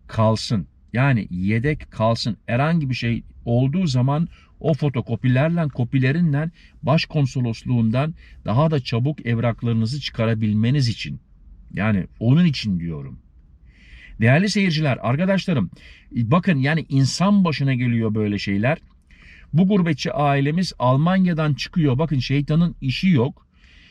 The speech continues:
Ta Bulgaristan'a kadar gidiyor. Ehliyet kontrol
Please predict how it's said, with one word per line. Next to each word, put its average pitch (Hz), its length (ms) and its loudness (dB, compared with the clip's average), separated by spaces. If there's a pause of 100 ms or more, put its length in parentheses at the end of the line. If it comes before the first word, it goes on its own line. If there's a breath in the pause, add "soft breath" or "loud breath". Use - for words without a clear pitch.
(360 soft breath)
Ta 185 1160 2
Bulgaristan'a 160 720 -2
kadar 143 260 0
gidiyor. 139 480 0
Ehliyet 131 440 0
kontrol 139 580 0